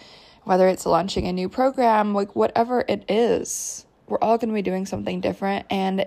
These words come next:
if you feel called to just rest during this moment, that fucking is okay.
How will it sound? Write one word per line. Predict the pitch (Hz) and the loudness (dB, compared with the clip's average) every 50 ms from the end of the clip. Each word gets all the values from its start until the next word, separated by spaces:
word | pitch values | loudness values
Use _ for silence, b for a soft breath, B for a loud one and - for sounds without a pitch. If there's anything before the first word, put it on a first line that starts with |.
| - | 0
if | - 202 202 202 - | 0 -2 -2 -2 -4
you | 208 214 | -8 -10
feel | 208 - 220 196 190 | -4 -2 0 0 0
called | 190 - - 202 220 220 208 | -2 -2 0 2 2 2 2
to | 208 | -2
just | 196 - 185 - | -6 -6 -6 -6
rest | - 170 170 165 202 240 269 - - - - - _ | -8 -8 -2 -2 -2 -2 -2 -8 -14 -16 -16 -18 _
during | - 247 240 247 240 240 | -4 -2 -2 -2 -2 -4
this | 247 247 - - | -4 -6 -6 -4
moment, | 240 240 240 240 254 311 359 415 - - - - - - b b b b b b b b b b b b b b b b b b b _ _ | -2 -2 0 0 -2 -4 -4 -6 -8 -10 -12 -12 -12 -16 b b b b b b b b b b b b b b b b b b b _ _
that | - 247 285 294 277 - - | 4 4 4 4 0 -2 -4
fucking | - 269 277 - - 277 277 | -4 -4 -4 -2 -2 -2 0
is | 269 269 254 - | 0 0 0 0
okay. | 269 269 - 277 311 320 - 277 | 0 0 0 0 0 0 -2 -4